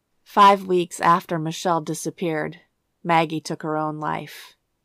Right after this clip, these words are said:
She knew Michelle was gone, and she'd only held on that long in the hopes that police would find Michelle's remains. In her suicide note, Maggie asked that if Michelle's remains were found, they be buried next to hers.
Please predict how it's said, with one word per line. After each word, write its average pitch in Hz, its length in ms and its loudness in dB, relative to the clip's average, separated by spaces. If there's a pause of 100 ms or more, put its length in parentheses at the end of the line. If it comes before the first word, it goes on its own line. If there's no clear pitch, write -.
(360)
She - 200 -2
knew 202 180 2
Michelle 170 380 -2
was 156 160 -8
gone, 156 500 -4 (260)
and 165 140 -6
she'd 180 160 0
only 175 240 0
held 170 320 -2
on 165 220 0
that 165 220 -2
long 151 340 -6
in 156 100 -10
the 156 100 -6
hopes 160 360 -6
that 156 180 -8
police 170 380 -4
would 147 120 -8
find 160 300 0
Michelle's 147 460 -6
remains. 156 680 -10 (960)
In 185 120 -4
her 196 100 0
suicide 190 640 0
note, 156 300 -4
Maggie 180 380 -2
asked 165 400 0
that 170 140 -4
if - 180 0
Michelle's 202 480 0
remains 175 400 -6
were 165 100 -4
found, 160 480 -4 (360)
they 165 120 0
be 160 140 -2
buried 160 440 -2
next 156 300 -8
to 175 100 -10
hers. 160 540 -12